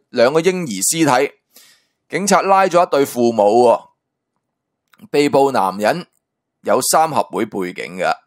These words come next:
係佢哋生嘅咩？睇下先。琴日發現嬰兒屍體，新界北總區重案組就今日呢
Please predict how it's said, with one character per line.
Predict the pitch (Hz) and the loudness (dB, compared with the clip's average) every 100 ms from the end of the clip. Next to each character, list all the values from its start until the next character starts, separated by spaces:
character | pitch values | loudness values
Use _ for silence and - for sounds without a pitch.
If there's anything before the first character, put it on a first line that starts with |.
| _ _ _ _ _ _ _ _ _ _ | _ _ _ _ _ _ _ _ _ _
係 | 113 113 | -4 -2
佢 | 120 | 0
哋 | 120 - | -2 0
生 | - 135 | 0 0
嘅 | 120 | -2
咩？ | 123 127 _ _ _ _ _ _ | -4 -4 _ _ _ _ _ _
睇 | 120 | 0
下 | 123 | 0
先。 | 123 110 - _ _ _ _ _ | 0 -4 -6 _ _ _ _ _
琴 | 127 | -2
日 | 143 | 0
發 | 147 165 | 2 0
現 | 165 151 160 | 0 -4 -6
嬰 | 180 | -4
兒 | 135 117 | -6 -4
屍 | 160 160 135 143 | -4 -2 0 -2
體， | - | -2
新 | 165 165 | -2 2
界 | 143 | 0
北 | 156 | 2
總 | 160 131 147 | -2 -2 0
區 | 156 | 0
重 | 151 120 131 | 0 0 0
案 | 127 120 | -2 0
組 | 110 143 - _ _ _ _ _ _ _ | 2 2 -2 _ _ _ _ _ _ _
就 | - 120 117 117 117 _ _ | 0 2 4 2 -2 _ _
今 | 170 | -2
日 | 165 143 | 0 2
呢 | 160 160 | 2 0